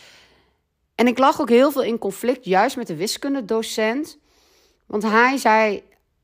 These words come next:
meermaals tegen mij van: "Dinja, dit kan niet. Je hebt een andere berekening. Het klopt niet. Je hebt fouten gemaakt. Dus de uitkomst, die zul je wel afgekeken hebben."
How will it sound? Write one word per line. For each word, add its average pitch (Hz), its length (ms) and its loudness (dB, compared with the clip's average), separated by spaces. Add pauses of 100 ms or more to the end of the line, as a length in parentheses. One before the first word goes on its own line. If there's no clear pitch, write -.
(520)
meermaals 233 720 0
tegen 214 400 -2
mij 185 300 -2
van: 170 420 -4 (300)
"Dinja, 226 540 4 (840)
dit - 340 -4
kan 220 200 4
niet. 135 340 -6
Je 185 140 0
hebt 240 220 2
een 233 100 -4
andere 240 380 0
berekening. 190 560 -2
Het 202 240 -2
klopt 240 340 -2
niet. 185 240 -2
Je 185 60 -4
hebt 175 140 -6
fouten 240 480 0
gemaakt. 175 480 -2 (480)
Dus - 360 2
de - 160 0
uitkomst, 202 840 0
die 208 140 0
zul 208 160 4
je 190 100 4
wel 175 120 0
afgekeken 127 720 -6
hebben." 120 380 -12